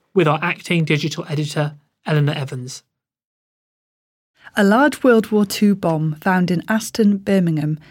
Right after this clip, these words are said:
Speaker 2: has been safely detonated. Many homes and businesses were evacuated, and a number of rail services were suspended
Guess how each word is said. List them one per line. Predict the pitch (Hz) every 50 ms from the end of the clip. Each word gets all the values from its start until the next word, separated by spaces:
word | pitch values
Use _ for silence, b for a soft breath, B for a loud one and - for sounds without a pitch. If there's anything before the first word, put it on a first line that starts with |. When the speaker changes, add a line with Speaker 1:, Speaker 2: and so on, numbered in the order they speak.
| B B B
Speaker 2:
has | - 180 -
been | - 180 170 165
safely | - - 208 190 196 - 202 190
detonated. | 175 180 170 - - - 156 156 165 - - 170 160 165 - - - - - - _ B B B B B B B B B -
Many | 202 202 214 254 262
homes | 262 - 214 202 208 202 208
and | 208 196
businesses | 196 202 180 - 165 165 165 - 156 156 151 - -
were | 156 160
evacuated, | 165 165 - - - - - 170 156 160 151 - - 151 156 - B B B B B B
and | 175 165
a | 175 170
number | 170 190 208 233 247 269 262
of | 254 240 -
rail | 214 185 180 175 170
services | 170 - - 160 147 143 - 147 - - 151 151 - -
were | - 165
suspended | - - 165 - - 196 196 180 175 - 151 139